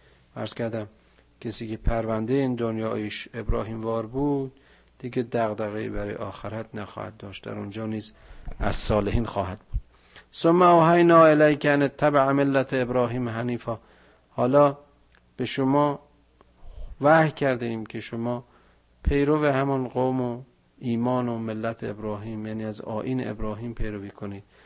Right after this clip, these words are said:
و ما کان من المشرکین، و از گروه مشرکین نباشید. انما جعل السبت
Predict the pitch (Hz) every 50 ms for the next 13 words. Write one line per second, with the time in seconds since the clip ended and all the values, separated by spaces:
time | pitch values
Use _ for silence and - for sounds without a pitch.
0 | _ _ _ - 285 - 311 214 156 139 - - 135 127 120 120 117 113 113 110
1 | 107 107 107 107 104 - - - 101 - - 113 104 98 101 104 104 104 104 101
2 | - - 120 117 120 113 107 113 110 107 101 - - 104 98 - - 117 113 110
3 | 113 117 123 131 127 113 - - 117 104 101 _ _ _ _ _ _ _ _ _
4 | _ _ _ _ _ _ _ _ - 123 120 120 123 123 120 123 123 120 117 110
5 | 107 120 120 120 123 120 117 110 - - - 123 117 - -